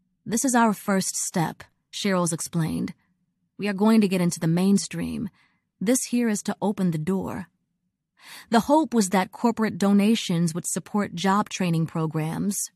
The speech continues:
child care services, and recreational activities in South Central. "We're going to use them like they use us," said Hands Across Watts Vice President and truce organizer Tony Bogard, of the efforts to court private funding.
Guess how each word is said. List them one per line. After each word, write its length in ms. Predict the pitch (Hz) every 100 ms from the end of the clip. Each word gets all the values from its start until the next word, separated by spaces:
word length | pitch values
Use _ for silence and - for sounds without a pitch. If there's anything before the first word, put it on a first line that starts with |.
| -
child 340 | 214 185 190
care 220 | - 185
services, 760 | 165 - 165 165 - 160 170 175 - - _
and 100 | -
recreational 720 | 196 220 240 226 233 - 226
activities 580 | 196 190 - 240 175 165
in 80 | 170
South 300 | 170 175 170
Central. 580 | - 208 - 175 117 180 _ _ _ _ -
"We're 160 | 180 247
going 300 | 247 247 220
to 60 |
use 360 | 185 180 190 185
them 260 | 175 175 196
like 260 | 165 165
they 100 | 175
use 360 | 180 160 165 156
us," 460 | 165 202 - - - _ _ _ _
said 200 | - 202
Hands 340 | 180 220 233 214
Across 400 | - 190 175 175
Watts 440 | 180 190 160 -
Vice 300 | 170 165 165
President 640 | - 220 202 175 156 170 -
and 140 | 165
truce 340 | - 240 220 -
organizer 800 | 214 220 185 156 156 151 160
Tony 380 | 160 - 196 180
Bogard, 640 | 165 190 185 151 - - - - - _ _
of 100 | 196
the 120 | 185 -
efforts 360 | 220 214 196
to 80 | -
court 380 | - - 220 -
private 340 | - 180 165
funding. 580 | - 208 190 165 127 185